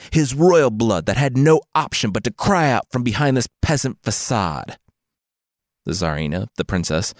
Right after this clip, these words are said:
blinked. "Uh, no?" It was more so that she overheard the false Ivan pressing the real one into service the first night in the courtyard. "Oh,"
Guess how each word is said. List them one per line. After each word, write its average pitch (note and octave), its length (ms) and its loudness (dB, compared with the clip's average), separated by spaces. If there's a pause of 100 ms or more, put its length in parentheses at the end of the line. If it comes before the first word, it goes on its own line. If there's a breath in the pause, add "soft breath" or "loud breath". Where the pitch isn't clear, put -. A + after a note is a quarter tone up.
(500 soft breath)
blinked. F2 460 -2
"Uh, A#1+ 160 -2 (600)
no?" A2 540 2 (880)
It E3 100 -4
was D#3+ 200 0
more F#3 220 0
so E3 220 0
that D#3 160 2
she - 240 -4
overheard D3 440 2
the C#3 80 0
false E3 420 0
Ivan F2 320 -2
pressing A#2 440 0
the A2+ 80 4
real C3 260 2
one A#2 140 2
into G#2+ 160 2
service - 500 -2 (340)
the - 80 -8
first - 280 -2
night A#2 120 0
in - 60 -6
the F#2 60 -4
courtyard. A#1+ 520 0 (880)
"Oh," - 320 0